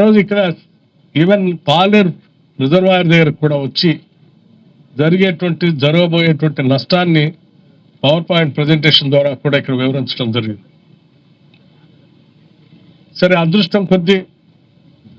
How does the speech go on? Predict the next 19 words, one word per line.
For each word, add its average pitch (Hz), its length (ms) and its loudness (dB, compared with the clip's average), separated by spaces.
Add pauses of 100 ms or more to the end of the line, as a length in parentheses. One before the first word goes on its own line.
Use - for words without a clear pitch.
(340)
ప్రజల 170 260 0 (140)
కష్టాల్ని 190 540 0 (340)
బయటపడేయాలని, 180 800 -2 (1400)
ఇందిరమ్మ 190 380 4
రాజ్యం 185 320 0 (100)
తేవాలని, 180 520 0 (1400)
రాష్ట్ర 220 380 -2
ప్రజల 190 260 2 (180)
ఆకాంక్షల 190 520 0 (100)
మేరకు 185 360 0
వచ్చినటువంటి 175 560 -2
తెలంగాణ 180 320 2 (100)
రాష్ట్రంలో 165 360 -4 (120)
ఆకాంక్షలు 170 460 -2
నెరవేరాలంటే 165 640 -2 (760)
కాంగ్రెస్ 180 440 2
పార్టీనే 170 380 0 (100)
అధికారంలోకి 156 600 0
వస్తే 170 160 -2